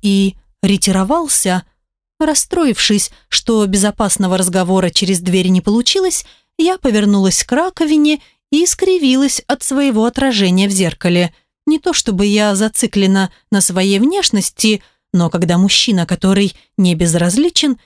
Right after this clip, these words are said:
видит тебя слегка всклокоченной, жуть как расстраивает.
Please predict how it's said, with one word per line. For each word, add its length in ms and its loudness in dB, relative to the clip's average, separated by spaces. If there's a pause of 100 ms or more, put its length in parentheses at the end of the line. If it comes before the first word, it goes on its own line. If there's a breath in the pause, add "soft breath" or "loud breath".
(160)
видит 400 0
тебя 260 0
слегка 440 -2
всклокоченной, 840 -2 (300)
жуть 320 -2
как 200 -6
расстраивает. 880 -2